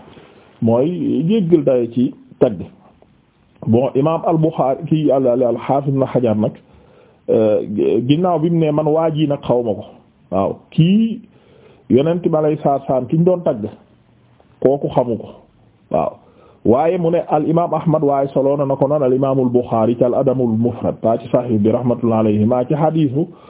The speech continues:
euh, Mahjan ibn al Adra al Aslami, muy saxaab boo xam ne Mahjan la tudd wala Mihjan, euh, ibn al Adra al Aslami, mu ne, euh, Yonent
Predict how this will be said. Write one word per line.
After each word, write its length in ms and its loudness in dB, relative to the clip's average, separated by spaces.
euh, 1200 2
Mahjan 600 0
ibn 240 2
al 180 2
Adra 480 -2
al 140 2
Aslami, 680 0
muy 240 2
saxaab 400 0
boo 160 2
xam 80 -4
ne 80 0
Mahjan 500 0
la 60 2
tudd 180 0
wala 280 2
Mihjan, 500 0
euh, 240 4
ibn 220 2
al 180 2
Adra 380 0
al 140 2
Aslami, 640 0
mu 180 2
ne, 140 0
euh, 140 4
Yonent 320 0